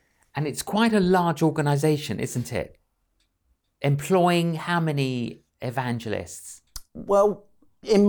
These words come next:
Speaker 2: my tenure or now?
Speaker 1: In your tenure.
Speaker 2: So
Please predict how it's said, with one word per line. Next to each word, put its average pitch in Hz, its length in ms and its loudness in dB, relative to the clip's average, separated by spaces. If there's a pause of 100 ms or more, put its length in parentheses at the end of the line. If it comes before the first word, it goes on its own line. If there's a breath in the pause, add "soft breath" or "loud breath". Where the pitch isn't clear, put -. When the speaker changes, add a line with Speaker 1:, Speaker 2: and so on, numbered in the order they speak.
Speaker 2:
my 226 140 6
tenure 139 600 2 (160)
or 156 180 4
now? 117 420 2
Speaker 1:
In 135 180 4
your 143 260 4
tenure. 107 640 -6
Speaker 2:
So 220 460 4